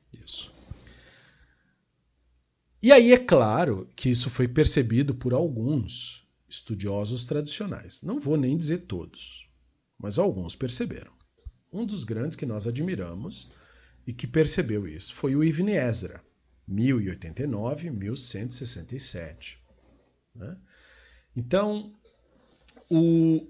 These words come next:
muitos comentaristas, eh, tentaram, da melhor forma, tentar reconciliar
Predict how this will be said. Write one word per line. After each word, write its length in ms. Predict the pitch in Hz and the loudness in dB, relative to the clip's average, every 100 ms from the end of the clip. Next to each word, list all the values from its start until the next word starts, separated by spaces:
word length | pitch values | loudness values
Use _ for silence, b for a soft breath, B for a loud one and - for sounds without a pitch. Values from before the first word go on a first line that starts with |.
| - | -20
muitos 360 | 151 170 233 - | -4 0 0 0
comentaristas, 1200 | 151 110 104 190 160 202 240 175 185 185 175 - - | 0 0 0 0 2 2 2 0 0 0 0 -2 -4
eh, 160 | 151 123 - | -6 -6 -6
tentaram, 420 | 254 247 127 139 | -4 -2 0 0
da 100 | 147 | 0
melhor 220 | 104 110 | -2 -4
forma, 320 | - 104 123 - | -4 -4 -4 -4
tentar 280 | 117 98 | -6 -6
reconciliar 1000 | 101 139 143 117 - 127 104 87 123 127 | -4 -4 -2 -4 -2 -2 -4 -4 -8 -10